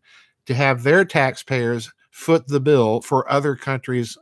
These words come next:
internal policies. That's basically what he's talking about. That's called debt mutualization. All right.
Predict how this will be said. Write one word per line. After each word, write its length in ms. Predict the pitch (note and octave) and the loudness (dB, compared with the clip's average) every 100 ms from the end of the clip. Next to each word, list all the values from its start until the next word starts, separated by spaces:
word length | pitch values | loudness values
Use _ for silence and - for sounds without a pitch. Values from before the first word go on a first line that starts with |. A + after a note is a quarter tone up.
| - | -10
internal 500 | C3 A#2+ C3 A#2+ A2+ | -10 -6 -6 -6 -4
policies. 640 | C3+ A#2+ G#2+ - - - | -2 -2 -2 -10 -16 -4
That's 260 | C3 C3+ C3+ | 0 0 2
basically 520 | B2+ C3+ C3 C3 B2+ | 4 4 2 -4 0
what 140 | A#2 | 0
he's 140 | A2 - | 0 0
talking 360 | D3 C#3 A2 | 2 2 0
about. 220 | G2 F#2 G#2+ | -12 -12 -10
That's 200 | A#2 - | -12 -2
called 320 | B2+ A#2 G#2+ | -2 -2 0
debt 320 | C3+ D3+ - | 2 2 -2
mutualization. 960 | C3 C#3 B2+ B2+ B2 A2 A#2+ A#2+ - F#2+ _ _ _ _ _ _ - _ _ _ _ - - _ _ - | -6 -6 -4 0 0 0 -4 -6 -8 -20 _ _ _ _ _ _ -20 _ _ _ _ -20 -20 _ _ -4
All 80 | |
right. 260 | A2+ B2+ | 2 2